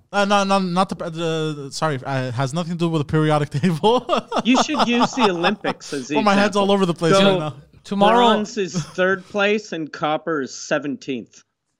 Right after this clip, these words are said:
Speaker 3: T-, tomorrow I'm, and I'm interviewing a flat earther on my podcast, and now he, Poseidon already hurt my head. I don't know how tomorrow's gonna go. <laughs> Jesus Christ.
Speaker 2: Those still exist?
Speaker 3: Yeah, he keeps reaching out for a couple of months, and now I'm like, "You know what? Fuck it. Let me just, let me just have some fun."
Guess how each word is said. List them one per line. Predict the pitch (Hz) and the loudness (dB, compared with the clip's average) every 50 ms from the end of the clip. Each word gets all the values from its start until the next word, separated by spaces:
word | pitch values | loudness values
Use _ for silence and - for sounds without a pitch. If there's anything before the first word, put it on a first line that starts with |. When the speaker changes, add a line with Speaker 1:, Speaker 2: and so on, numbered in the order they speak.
| _ - | _ -12
Speaker 3:
T-, | - 185 | -12 -12
tomorrow | - - - 233 196 196 190 202 214 220 | -6 0 0 2 4 6 6 6 6 6
I'm, | 202 175 160 | 6 4 2
and | 151 170 170 | 0 0 0
I'm | 160 156 160 | 2 2 2
interviewing | 175 180 185 185 165 165 175 175 175 170 160 | 2 2 2 2 0 2 2 2 2 2 0
a | 147 143 139 131 | 0 2 0 0
flat | - - 165 165 156 143 | -2 -4 -2 0 2 4
earther | 151 165 170 - 185 180 | 4 2 2 2 2 0
on | 175 165 165 | 2 2 2
my | 165 151 | 0 0
podcast, | - 165 175 170 160 190 190 180 - | 0 -2 -2 -2 -2 -4 -4 -4 -2
and | 143 147 143 143 | -2 0 0 0
now | 143 151 156 156 151 143 | 2 2 2 2 0 0
he, | 123 143 147 143 127 143 135 123 | 0 -2 -2 -4 -4 -8 -14 -6
Poseidon | - 156 143 - 160 165 165 | -6 -4 -2 0 0 0 2
already | 143 156 160 151 147 143 | 2 2 4 4 4 2
hurt | 127 131 139 | 2 0 -2
my | 139 135 131 | -4 -4 -4
head. | 135 139 131 | -2 -2 -2
I | 127 139 | 0 0
don't | 143 | 0
know | 143 131 | 0 0
how | 131 131 | 0 -2
tomorrow's | - - 131 127 127 127 123 | -4 -4 -4 -2 -2 -4 -4
gonna | 127 127 127 | -4 -4 -4
go. | 123 127 117 - _ _ _ _ _ _ _ _ _ | -4 -6 -8 -10 _ _ _ _ _ _ _ _ _
<laughs> | _ _ _ _ _ _ _ _ _ _ - | _ _ _ _ _ _ _ _ _ _ -14
Jesus | 143 135 120 123 120 - | -12 -12 -10 -12 -14 -12
Christ. | - 135 127 120 - - - _ - - | -12 -12 -12 -12 -14 -18 -20 _ -10 -2
Speaker 2:
Those | - 233 269 359 392 294 - | 2 2 4 4 4 2 0
still | - - - - 226 247 247 247 | -6 -10 -4 -2 0 0 0 0
exist? | 254 190 139 - 123 147 180 247 285 - - - _ _ _ _ _ _ _ _ - | -4 -6 -8 -10 -6 -4 -4 -4 -6 -10 -16 -20 _ _ _ _ _ _ _ _ -4
Speaker 3:
Yeah, | 202 233 247 | 0 0 2
he | 226 214 220 | 2 2 0
keeps | - - 269 277 226 - | 0 0 0 0 2 2
reaching | 247 254 - - 196 | 0 2 2 2 2
out | 202 202 202 170 | 4 4 2 0
for | - 170 | -2 -6
a | 151 | -2
couple | - 185 175 185 | -2 0 0 2
of | 160 | 2
months, | 151 165 180 185 175 - - - - | 4 4 2 2 0 -4 -12 -12 -6
and | 160 151 147 147 147 156 | -4 -2 -2 0 0 0
now | 160 160 165 | 2 2 2
I'm | 165 | 2
like, | 160 156 156 | 0 0 0
"You | 180 226 | 0 0
know | 269 254 | 2 4
what? | 196 202 196 - | 2 2 2 0
Fuck | - - 147 143 - - | -4 -2 -2 -2 -2 -4
it. | 120 | -6
Let | 131 143 | -4 -2
me | 156 | -2
just, | 147 143 123 - _ - | 0 -2 -2 -4 _ -4
let | 139 147 | -2 -2
me | 139 | 0
just | 123 117 101 | -2 -2 -4
have | 120 110 | -6 -8
some | - 120 | -8 -12
fun." | 110 - 123 120 | -12 -10 -10 -10